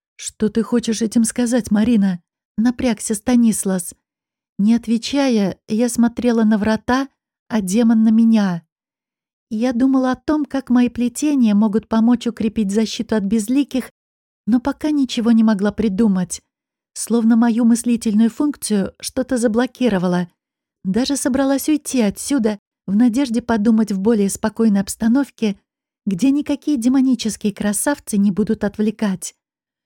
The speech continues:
Но тут с моего плеча на пол спикировала смурфеточка. Мышь не стала носиться,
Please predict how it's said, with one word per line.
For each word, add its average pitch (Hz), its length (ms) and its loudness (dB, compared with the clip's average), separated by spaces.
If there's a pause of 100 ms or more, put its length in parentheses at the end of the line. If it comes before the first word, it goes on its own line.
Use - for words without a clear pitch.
(180)
Но 214 160 2
тут 311 300 -2
с - 100 -8
моего 285 260 2
плеча 285 420 -2
на 214 220 2
пол 220 160 -2
спикировала 214 640 -2
смурфеточка. 208 960 -2 (600)
Мышь 247 320 2
не 294 120 0
стала 294 360 0
носиться, 247 800 -2